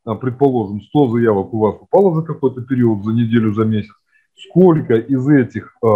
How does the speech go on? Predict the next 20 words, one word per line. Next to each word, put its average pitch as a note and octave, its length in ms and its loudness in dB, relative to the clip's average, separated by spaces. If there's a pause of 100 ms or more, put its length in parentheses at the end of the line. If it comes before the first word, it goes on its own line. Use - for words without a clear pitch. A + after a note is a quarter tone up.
(220)
заявок A#2 540 0 (360)
ваш C3 300 -2
отдел A#2+ 300 -4
продаж C#3 460 -2 (680)
конвертировал C3+ 800 2
в G#2+ 120 -6
сделку? A#2+ 500 -2 (260)
Вот B2+ 220 -2
это D3+ 180 0
единственная A#2+ 640 -2
цифра, E3+ 420 0
над G#2+ 220 -4
которой D3 360 0
нужно G#2+ 300 -6
работать, G#2+ 460 -2
которую - 340 -16
нужно D3 260 -2
держать A2+ 320 -4
в B2 60 -8
уме. A2 220 -4